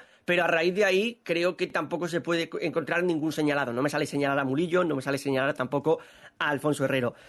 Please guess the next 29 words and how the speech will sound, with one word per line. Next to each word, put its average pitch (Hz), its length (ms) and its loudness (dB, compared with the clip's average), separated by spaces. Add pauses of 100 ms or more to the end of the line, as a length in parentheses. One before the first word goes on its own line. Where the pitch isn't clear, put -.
(200)
Y 160 60 4
bueno, 226 340 2
el 117 100 -6
Málaga 160 300 0
que 151 80 -2
acabó, 165 300 0
como 165 160 2
ha - 20 4
dicho 165 240 2
Rafa, 165 320 0
o 165 100 4
como 147 540 2
comentó 156 400 4
ayer 165 200 4
Rafa 160 300 0
aquí 156 160 -2
ya 156 120 2
en 147 80 0
Radio 156 260 2
Marca, 185 400 0
con 151 180 2
ese 160 460 0
portero 160 560 2
delantero. 160 640 2 (480)
Y 196 220 2
yo 220 280 4
quiero 240 220 0
terminar 226 720 2
diciendo, 165 840 0